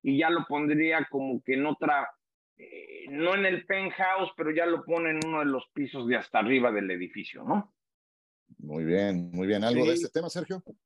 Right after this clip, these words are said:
Speaker 3: Sí, sí, sí, por supuesto que, que si se mantiene sano va a terminar, eh, su carrera cuando sea que lo decida en la plática de,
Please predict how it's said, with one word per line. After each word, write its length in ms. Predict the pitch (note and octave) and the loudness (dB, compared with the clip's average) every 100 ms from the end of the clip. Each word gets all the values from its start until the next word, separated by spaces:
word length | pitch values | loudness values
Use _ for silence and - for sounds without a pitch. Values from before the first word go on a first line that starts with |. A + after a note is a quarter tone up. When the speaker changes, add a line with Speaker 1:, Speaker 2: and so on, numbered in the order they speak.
| _ - | _ -10
Speaker 3:
Sí, 380 | - A#3 A#3+ C4 | -2 0 0 -2
sí, 120 | B3 | -2
sí, 200 | - F#3 | -2 -2
por 180 | A3+ A#3 | 0 0
supuesto 500 | G3+ F3 F3 G#3 G3+ | 0 0 -2 -2 -2
que, 380 | F#3+ D#3+ A#2+ - - | -2 -2 -4 -10 -6
que 340 | F3 D#3+ D3 | -2 0 -2
si 160 | C#3 G3 | -2 -4
se 120 | F3+ | -2
mantiene 440 | F3 E3 E3+ F#3 G3 | -2 -2 0 0 -2
sano 420 | F#3+ F3+ G3+ G3+ | -2 -2 -2 -2
va 200 | E3+ E3 | 0 -2
a 100 | F3 | -2
terminar, 760 | G3+ F3+ D#3 C#3+ D3+ D#3+ - - _ | -2 0 -2 -2 -2 -2 -4 -10 _
eh, 300 | - D3 C3+ C3 | -4 -2 -2 -4
su 240 | - E3+ | -4 0
carrera 520 | D#3+ C3+ C#3+ D#3 F3 F3 | 0 0 0 0 -2 -2
cuando 260 | D#3 C3+ | -2 -2
sea 280 | C3 D3+ D#3 | -2 -2 0
que 120 | E3 | -2
lo 160 | D#3 D#3 | 0 -2
decida 600 | C3+ - D#3 E3+ E3+ E3+ | -4 -4 -2 -2 -2 -4
en 180 | D3+ C3+ | -2 0
la 140 | B2+ C3 | -2 -2
plática 640 | C#3 C3+ D#3 E3 D3+ D3 - | -4 -2 -4 -2 -2 -6 -8
de, 500 | B2 B2+ A#2+ A2+ | -4 -2 0 -2